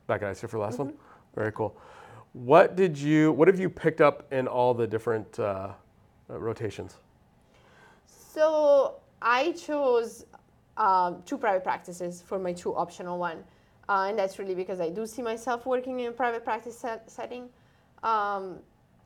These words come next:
Speaker 2: I think I picked up that the patient's always right. The patient's always right.
Speaker 1: <laughs>
Speaker 2: Um, if,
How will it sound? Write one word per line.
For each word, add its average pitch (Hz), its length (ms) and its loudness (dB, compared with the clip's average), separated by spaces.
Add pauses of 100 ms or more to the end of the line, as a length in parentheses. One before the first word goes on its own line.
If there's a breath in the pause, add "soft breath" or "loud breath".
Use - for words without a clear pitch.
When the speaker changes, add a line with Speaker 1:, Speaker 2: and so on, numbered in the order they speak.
(540)
Speaker 2:
I 277 140 0
think 427 320 -4
I 330 80 0
picked 262 300 -8
up 214 320 4
that 180 460 2 (160)
the 208 80 -4
patient's 220 360 -6
always 196 260 -2
right. 170 260 -4 (880)
The - 120 -10
patient's 240 320 -4
always 226 280 0
right. 185 240 -4
Speaker 1:
<laughs> - 60 -20 (880 soft breath)
Speaker 2:
Um, 185 960 2 (560 soft breath)
if, 233 160 -4